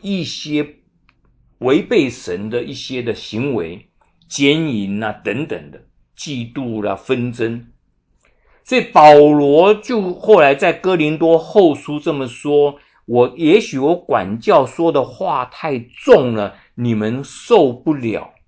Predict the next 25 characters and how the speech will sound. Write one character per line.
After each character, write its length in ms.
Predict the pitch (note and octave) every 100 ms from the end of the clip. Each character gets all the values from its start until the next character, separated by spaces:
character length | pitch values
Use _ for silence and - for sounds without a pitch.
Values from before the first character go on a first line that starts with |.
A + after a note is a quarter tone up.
| _ _ _ _ _ _ _ _ -
可 100 | A#2
是 140 | A3
他 180 | - A3+
要 140 | A3
说， 340 | - G#3 G3+ -
我 200 | B2+ C3+
们 240 | B2+ C#3+ E3+
这 140 | -
样 220 | C4+ G3+ D3+
子 280 | - A#2+
对 260 | G#2+ G#3 D3+
这 180 | - A3
些 220 | G#3+ G#3+
人， 240 | D#3 B2
我 80 | A#2
们 100 | G#2+
就 120 | A#2
不 220 | E3+ - F3
如 180 | A#2
要 120 | B2+ C3+
安 340 | - C#3 D3+
慰 200 | D3+ A2+
他。 340 | G#2+ G2+ G2 _ _ _ _ _
所 180 | - B3
以 200 | G3+